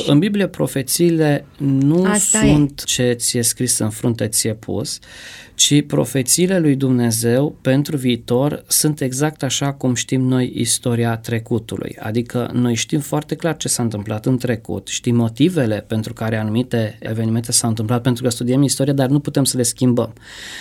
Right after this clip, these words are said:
Speaker 1: Așa vede Dumnezeu viitorul. El ne spune, "Se va întâmpla așa."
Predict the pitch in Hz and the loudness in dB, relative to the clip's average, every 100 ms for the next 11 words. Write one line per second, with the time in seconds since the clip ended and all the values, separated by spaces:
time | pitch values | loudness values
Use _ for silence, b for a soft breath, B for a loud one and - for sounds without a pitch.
0 | B - 127 - 185 190 165 160 156 147 | B -4 0 2 2 4 2 2 2 2
1 | 160 143 139 139 127 107 - - 143 139 | 2 2 0 2 0 0 -4 0 4 4
2 | 135 135 - 170 147 120 - - 135 123 | 4 2 2 4 4 4 0 2 4 2
3 | 123 120 117 123 117 131 135 131 - 139 | 2 0 2 0 0 -2 -2 -2 0 0
4 | 113 | 0